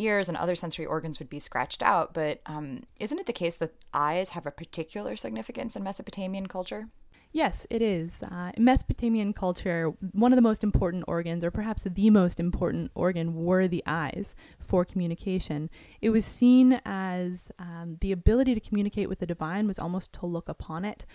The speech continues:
Speaker 2: If you look at religious imagery, uh, in particular, um, votive statues, they all have very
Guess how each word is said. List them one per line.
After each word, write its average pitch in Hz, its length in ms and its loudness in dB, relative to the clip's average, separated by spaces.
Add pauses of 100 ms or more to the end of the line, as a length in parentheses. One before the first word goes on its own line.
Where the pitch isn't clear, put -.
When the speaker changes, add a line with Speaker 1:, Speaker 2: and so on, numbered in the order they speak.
(300)
Speaker 2:
If 208 160 2
you 226 120 4
look 262 140 8
at 240 100 0
religious 185 420 -2
imagery, 170 640 -6 (340)
uh, 175 40 -8
in 170 280 -2
particular, 170 680 0 (440)
um, 170 400 -6
votive 190 360 4
statues, 160 580 -4
they 190 140 2
all 254 140 6
have 185 260 -4
very 190 340 2